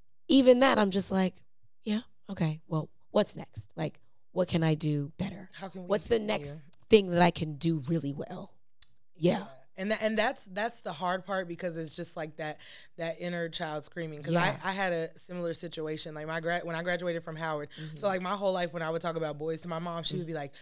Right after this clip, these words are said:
Speaker 2: "You don't need a boyfriend. Wait till you graduate college."
Speaker 1: Mm-hmm.
Speaker 2: And so when I graduated college, I said, "Okay, all these years you've told me, like, once I, once I graduate college, I can get a boyfriend. So
Speaker 1: Mm-hmm.
Speaker 2: now what?"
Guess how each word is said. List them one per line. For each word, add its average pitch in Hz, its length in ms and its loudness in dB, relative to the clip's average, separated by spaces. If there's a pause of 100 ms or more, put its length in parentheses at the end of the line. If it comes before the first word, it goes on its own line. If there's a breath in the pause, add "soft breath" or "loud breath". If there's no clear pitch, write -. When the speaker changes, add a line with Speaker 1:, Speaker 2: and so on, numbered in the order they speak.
(280 loud breath)
Speaker 2:
"You 202 100 -8
don't 208 100 -2
need 190 80 -2
a 170 40 -4
boyfriend. 170 320 -4
Wait 175 100 -4
till 180 80 -6
you 160 40 -8
graduate 156 340 -2
college." 175 360 -4
Speaker 1:
Mm-hmm. 165 500 -6
Speaker 2:
And 170 120 -6
so 170 340 0
when 165 180 -4
I 160 80 -4
graduated 151 400 -6
college, 185 320 -2
I 160 80 -2
said, 165 160 -6
"Okay, 165 400 -2
all 151 180 -4
these 185 180 -6
years 220 300 -2
you've 175 100 -8
told 175 220 0
me, 165 140 -4
like, 147 400 -6 (500 loud breath)
once 180 260 -6
I, 185 140 4
once 165 180 -2
I 185 60 -2
graduate 175 320 -2
college, 220 260 2
I 175 80 0
can 180 100 -4
get 180 80 -2
a 175 60 0
boyfriend. 190 360 -2
So 175 80 -2
Speaker 1:
Mm-hmm. 170 80 -4
Speaker 2:
now 196 200 0
what?" 151 280 0